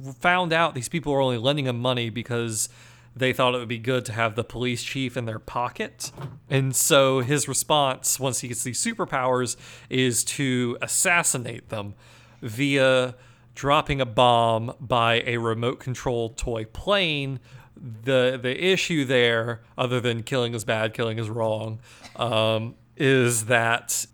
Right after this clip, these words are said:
he didn't care about what, what civilians got in the way. He, he kind of saw them as, you know, a, a price for the greater good. And that was what the issue was. But it,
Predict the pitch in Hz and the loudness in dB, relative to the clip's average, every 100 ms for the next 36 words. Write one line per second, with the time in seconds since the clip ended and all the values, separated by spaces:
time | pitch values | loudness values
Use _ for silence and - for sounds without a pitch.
0 | _ - - - 151 147 139 139 147 135 | _ -20 -14 -4 -2 0 -4 -6 -2 2
1 | 127 120 117 123 123 123 - 131 123 - | 2 4 2 2 -2 -4 -4 -4 -4 -6
2 | - - 147 127 120 160 147 120 110 107 | -6 -2 0 0 4 2 4 0 -4 -8
3 | - 120 107 110 107 110 101 107 113 123 | -8 -6 -8 -8 -6 -2 -2 -4 -8 -8
4 | 120 120 123 131 - 139 123 120 120 113 | -8 -6 -4 -2 -2 0 0 0 -2 -2
5 | 120 117 113 113 113 107 - - - - | -4 -6 -4 -2 -4 -4 -6 -8 -20 -20
6 | - - 127 117 110 117 113 110 110 123 | -20 -12 -8 0 0 0 -2 0 -2 -6
7 | 117 117 - 151 135 123 110 - 127 113 | -6 -6 -4 0 2 2 0 -6 -6 -6
8 | 113 113 107 101 123 123 107 98 101 117 | -4 -4 -4 -10 -8 -4 -2 -2 -4 -10
9 | - - - - 139 127 139 143 147 143 | -18 -20 -20 -4 -2 0 -2 -6 0 2
10 | 160 160 131 139 123 117 117 117 120 110 | 2 0 -2 -2 -4 -4 -4 -4 -6 -6
11 | 107 107 107 107 110 127 127 - 156 | -4 -2 0 -2 -2 0 0 -2 -12